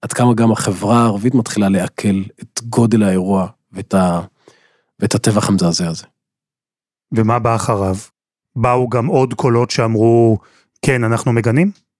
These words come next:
Speaker 1: בדיוק. אחרי זה כבר התחלנו לשמוע את כל ראשי המפלגות. איימן עודה, אחמד טיבי, אה, ועדת המעקב,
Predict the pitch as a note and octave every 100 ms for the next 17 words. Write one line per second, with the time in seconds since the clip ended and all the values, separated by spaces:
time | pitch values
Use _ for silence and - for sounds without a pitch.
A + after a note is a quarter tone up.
0 | _ _ _ _ _ _ _ _ _ G#2
1 | G2+ G2 - - B2 A2+ A#2 G#2+ A2+ G2+
2 | B2 A#2 G#2 - A2 G#2 - A#2 G#2+ -
3 | G#2 F#2+ - E2+ E2 - - _ _ _
4 | _ _ G2+ F#2+ F2 A2+ A2+ A2+ F#2+ -
5 | E2 - B2+ A#2 A2+ G2+ A#2 _ _ _
6 | _ - F2+ F2+ F2+ F2 G2 F#2+ - F#2
7 | F2 - B2+ A#2 G2+